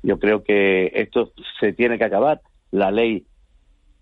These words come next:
hay partes de la ley que lo prohíben a partir de ahora, y yo creo que a partir de ahora lo que tenemos que hacer es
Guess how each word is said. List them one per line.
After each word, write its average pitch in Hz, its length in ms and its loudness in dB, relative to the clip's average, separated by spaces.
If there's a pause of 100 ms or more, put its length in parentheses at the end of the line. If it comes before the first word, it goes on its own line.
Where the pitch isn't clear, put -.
(140)
hay 120 240 -2
partes 101 420 -4
de 92 80 -2
la 92 140 2
ley 104 180 0
que 92 220 0
lo 90 160 0
prohíben 95 560 0
a 92 60 -2
partir 95 360 -2
de 98 80 2
ahora, 110 260 0
y 113 80 -2
yo 92 140 0
creo 95 240 0
que 87 640 -2
a 90 100 -2
partir 90 400 -4
de 95 80 2
ahora 101 260 2
lo 107 120 -6
que 92 80 -16
tenemos 90 300 -14
que 95 100 -2
hacer 107 280 0
es 107 140 0